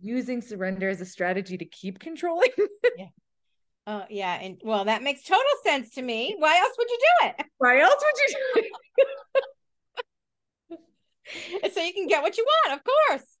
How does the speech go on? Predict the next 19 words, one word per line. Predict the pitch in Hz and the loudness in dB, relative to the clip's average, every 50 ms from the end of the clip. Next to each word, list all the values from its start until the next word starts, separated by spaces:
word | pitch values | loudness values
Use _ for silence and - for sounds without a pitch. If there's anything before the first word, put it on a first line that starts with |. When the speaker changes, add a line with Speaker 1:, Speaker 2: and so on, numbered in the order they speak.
| _ _ | _ _
Speaker 1:
That's | 196 208 208 - | -14 -14 -12 -12
right. | 359 453 508 453 277 185 - - - - _ _ _ _ - | -8 -4 0 0 0 0 -2 -4 -16 -20 _ _ _ _ -8
And | 311 330 370 403 392 | -6 -6 -4 0 0
it's | 427 415 - - - | 0 0 0 -10 -10
true, | - 269 269 285 | -6 -6 -4 -4
you | 269 214 233 262 269 | -6 -4 -4 -4 -4
do. | 202 202 - 294 320 302 220 160 143 151 190 - - _ _ _ _ _ _ _ _ _ _ _ _ _ _ _ | -4 -6 -2 -2 0 2 2 0 0 -2 -4 -6 -10 _ _ _ _ _ _ _ _ _ _ _ _ _ _ _
I, | 165 - - - _ - _ | -8 -8 -8 -14 _ -18 _
I | - | -12
mean, | 151 143 160 - - - | -10 -10 -12 -12 -6 -6
I, | 170 170 | -6 -4
that's | - 185 202 196 196 - | -2 -2 -2 -2 -4 -8
still | - - 202 208 | 0 0 0 0
the | 214 208 240 | 0 -2 -2
working | 190 226 233 233 254 240 - | 0 0 0 0 -4 -8 -6
theory. | - 160 147 147 165 190 190 _ _ _ _ _ | -8 -8 -6 -6 -6 -8 -8 _ _ _ _ _
But | - 233 - 247 - | 2 2 2 2 -2
what | - 196 208 240 247 | -8 -2 0 0 0
I | 254 247 240 240 240 240 233 226 - _ | 2 0 0 -2 -2 -4 -6 -10 -12 _